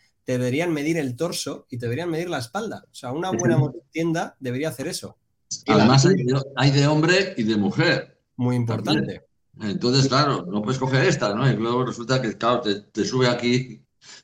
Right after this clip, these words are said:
Speaker 2: porque es de mujer, ¿no? Entonces, hay que llevar, pues, la adecuada, eso sí. Sí, sí.
Speaker 1: ¿Qué decías, Lorenzo?
Speaker 3: No, no, digo, y también, por ejemplo, la que tengo yo aquí, que es la que uso hace años, y Endika bien la conoce, mi mochila azul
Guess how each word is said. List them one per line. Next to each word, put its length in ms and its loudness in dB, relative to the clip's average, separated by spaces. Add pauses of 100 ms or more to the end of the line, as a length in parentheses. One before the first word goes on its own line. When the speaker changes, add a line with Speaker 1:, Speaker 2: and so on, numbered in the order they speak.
Speaker 2:
porque 220 0
es 80 2
de 80 2
mujer, 500 2
¿no? 260 -2
Entonces, 680 -6 (180)
hay 160 -10
que 80 -2
llevar, 400 2
pues, 180 0
la 180 -4
adecuada, 600 -2
eso 180 -10
sí. 300 -10 (760)
Sí, 80 -8
sí. 260 -12 (720)
Speaker 1:
¿Qué 80 -4
decías, 240 -4
Lorenzo? 480 -6 (460)
Speaker 3:
No, 140 2
no, 180 4
digo, 320 6
y 160 4
también, 440 4
por 140 0
ejemplo, 260 4
la 120 4
que 80 0
tengo 220 4
yo 140 6
aquí, 320 4
que 60 2
es 100 2
la 120 2
que 80 -2
uso 240 4
hace 220 2
años, 380 4
y 20 4
Endika 380 4
bien 180 8
la 140 4
conoce, 640 2
mi 100 2
mochila 380 2
azul 420 4